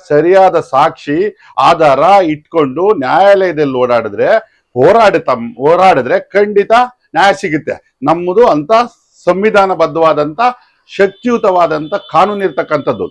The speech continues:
ಕೆಲವು ಬಾರಿ ಅದಕ್ಕೆ ಅಪವಾದ ಅನ್ನೋಂಥ ಪ್ರಕರಣಗಳು ಇರ್ಬೋದು. ಈಗಲೂ ನಾವ್ ಹೇಳ್ತಾ ಇರೋದು ಒಂದೇ, ಎಸ್ ಐ ಟಿಯ ಸಂಪೂರ್ಣ ತನಿಖೆ, ಯಾವುದೇ ಕಾರಣಕ್ಕೂ ನಿಲ್ಲಿಸ್ಬೇಡಿ. ಸಂಪೂರ್ಣ ತನಿಖೆ ಮಾಡಿ, ಇದ್ರ ಸತ್ಯಾಸತ್ಯ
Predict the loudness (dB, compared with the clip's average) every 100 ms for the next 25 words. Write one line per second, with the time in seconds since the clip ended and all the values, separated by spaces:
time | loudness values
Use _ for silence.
0 | -6 -2 0 2 2 2 0 -2 -4 -4
1 | -6 _ _ -6 -2 2 4 4 2 2
2 | -2 -2 -2 -2 -2 -2 -2 -4 -2 0
3 | 2 2 2 2 0 -6 -6 -4 0 2
4 | 2 0 -2 -2 -2 0 -2 -2 -2 -2
5 | -4 _ _ -2 -2 2 4 4 4 2
6 | 2 2 -2 -2 -2 -2 0 -2 -2 0
7 | 2 2 -2 0 0 0 -4 -6 -10 -6
8 | 0 0 0 -6 _ _ -20 -4 -2 -2
9 | -4 -2 0 0 -2 -2 -2 0 -2 -6
10 | -10 _ -4 -2 -2 -2 0 0 2 0
11 | -2